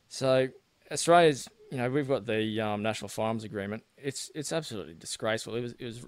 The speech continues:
it was rushed through. Um, it was led by the, the greenies on the left, who, uh, you know, Gun Control Australia, dancing in the blood of, of victims. It,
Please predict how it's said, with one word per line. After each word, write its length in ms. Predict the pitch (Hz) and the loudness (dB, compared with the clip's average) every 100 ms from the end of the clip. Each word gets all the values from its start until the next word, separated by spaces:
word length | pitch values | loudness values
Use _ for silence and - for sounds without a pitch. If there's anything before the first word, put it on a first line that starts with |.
| - | -8
it 80 | 131 | -8
was 140 | 123 | -2
rushed 320 | 139 139 - | 2 2 0
through. 300 | - 104 101 127 - - | -4 -4 -4 -8 -16 -16
Um, 400 | - 101 98 98 - _ _ _ _ _ _ _ _ _ - _ _ _ - | -10 -6 -6 -6 -12 _ _ _ _ _ _ _ _ _ -20 _ _ _ -18
it 100 | - | -8
was 320 | 127 120 - - | -6 -4 -8 -12
led 440 | 127 123 139 135 117 - | -2 4 6 6 0 -4
by 200 | 120 110 | 0 2
the, 220 | 107 101 101 - - _ | 0 -2 -6 -18 -20 _
the 100 | 120 | -8
greenies 460 | 110 113 117 120 117 | -4 -2 -2 -4 -4
on 120 | 104 | -6
the 60 | |
left, 420 | 101 117 - - - _ _ _ _ _ _ _ _ _ _ - | -4 -4 -4 -12 -20 _ _ _ _ _ _ _ _ _ _ -6
who, 460 | 120 104 104 98 98 | -2 0 0 -2 -4
uh, 120 | 110 | -8
you 60 | |
know, 160 | 101 101 - | -10 -10 -6
Gun 160 | 120 113 | -6 -4
Control 360 | 113 - 107 | -6 -4 -4
Australia, 720 | 104 - 110 110 110 104 107 - _ _ _ | -4 -6 -2 0 2 0 -2 -6 _ _ _
dancing 340 | - 117 113 110 | -4 -2 -2 -6
in 60 | |
the 60 | 107 | -6
blood 220 | 101 107 | -4 -6
of, 240 | 98 - - - | -6 -12 -18 -14
of 220 | 120 - - _ | -14 -14 -20 _
victims. 600 | 127 - 117 120 - - _ _ _ _ - | -6 -4 -6 -6 -8 -14 _ _ _ _ -14
It, 140 | 123 | -14